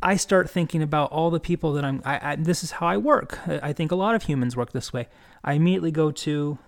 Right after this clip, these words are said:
the, the, the anxiety of that situation. There's gonna be a lot of people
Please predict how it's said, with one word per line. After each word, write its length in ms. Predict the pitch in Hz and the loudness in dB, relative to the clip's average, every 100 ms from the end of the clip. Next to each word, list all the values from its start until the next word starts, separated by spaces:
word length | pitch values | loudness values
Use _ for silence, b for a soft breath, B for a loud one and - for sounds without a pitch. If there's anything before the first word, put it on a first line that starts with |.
| - | -10
the, 460 | 139 143 135 127 127 | -6 -2 -2 -2 -2
the, 460 | 131 127 127 120 | -2 -2 -4 -4
the 160 | 131 135 | -2 0
anxiety 600 | 135 135 170 190 156 127 | 2 6 10 10 8 4
of 80 | 113 | 0
that 180 | 104 | -4
situation. 640 | - 113 - 110 110 107 107 b b b b | -6 -10 -6 -6 -6 -8 -12 b b b b
There's 160 | 127 135 | -4 0
gonna 140 | 147 | 0
be 100 | 135 | 0
a 60 | 113 | -2
lot 400 | 107 113 117 143 | -2 -2 -2 -2
of 100 | 165 | -2
people 480 | - 202 - 107 | 0 0 0 -4